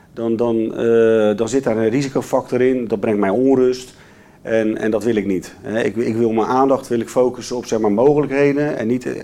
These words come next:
op onmogelijkheden. En, eh, zodra ik ervaar dat er onmogelijkheden ontstaan, eh, bijvoorbeeld inderdaad in de communicatie met, met, met, met, met zo'n fabrikant, hè, die dan allerlei eisen gaat stellen en, en, en zaken en die mij af, eh,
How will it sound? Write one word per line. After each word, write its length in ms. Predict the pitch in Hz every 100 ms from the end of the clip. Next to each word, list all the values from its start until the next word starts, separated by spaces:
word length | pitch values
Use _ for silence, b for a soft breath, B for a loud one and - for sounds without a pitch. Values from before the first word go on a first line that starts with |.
| -
op 140 | 143
onmogelijkheden. 1000 | - 156 135 107 101 90 92 92 104 123
En, 220 | - 104 101 B B B B
eh, 160 | - 104
zodra 420 | 98 104 117 123
ik 200 | 117 107
ervaar 500 | - 110 107 131 131
dat 140 | 120 110
er 100 | 113
onmogelijkheden 720 | 117 120 143 143 143 139 147
ontstaan, 600 | 139 120 131 131 151 175 - B B B B B
eh, 280 | 113 110 110
bijvoorbeeld 520 | 107 104 131 131 113
inderdaad 380 | 110 107 107 107
in 80 |
de 80 | 107
communicatie 680 | 107 113 104 131 131 120 107
met, 280 | 104 104 113
met, 280 | 107 98 -
met, 240 | 101 98
met, 240 | 104 98
met 160 | 107 107
zo'n 160 | - -
fabrikant, 560 | 107 95 95 135 147
hè, 100 | 139
die 120 | 139
dan 160 | 113 101
allerlei 500 | 101 113 101 98 92 B B B B
eisen 340 | 131 135 143
gaat 100 | 123
stellen 540 | - 135 127 123 127 -
en, 140 | 107
en, 180 | - 117
en 200 | 117 113
zaken 480 | 123 120 113 101 113
en 160 | 104
die 160 | 104 107
mij 260 | 104 98
af, 360 | - 160 160 - B B B B
eh, 120 | -